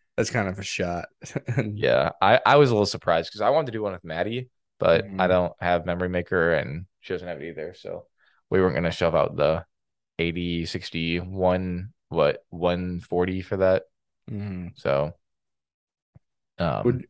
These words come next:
Speaker 1: as a
Speaker 2: but
Speaker 1: cast member, would you get that for the whole year though?
Speaker 2: I don't think so. I think it's still just the, uh, thirty days.
Speaker 1: Oh, really?
Speaker 2: Yeah. That'd be
Speaker 1: Jeez.
Speaker 2: crazy.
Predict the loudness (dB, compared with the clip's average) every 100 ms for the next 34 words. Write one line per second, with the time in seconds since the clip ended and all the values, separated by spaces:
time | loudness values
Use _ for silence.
0 | -2 0 2 0 0 -2 -2 -2 0 2
1 | 2 0 -2 0 -2 0 -4 -2 0 0
2 | 0 -4 -2 -4 -6 -10 _ _ _ _
3 | _ _ _ _ _ _ _ _ _ -16
4 | -16 _ _ _ _ _ _ _ _ _
5 | 4 4 4 0 0 2 2 2 0 0
6 | 0 -2 -2 2 2 4 0 0 -8 -6
7 | -4 -4 -4 -8 _ -2 0 2 2 -2
8 | -8 -2 -2 0 -2 -2 -4 -8 -12 _
9 | _ _ _ _ _ 0 0 0 -2 -2
10 | -2 -10 _ -4 0 2 0 _ _ _
11 | _ _ _ _ _ _ -2 0 0 -4
12 | 0 0 0 -4 -10 -12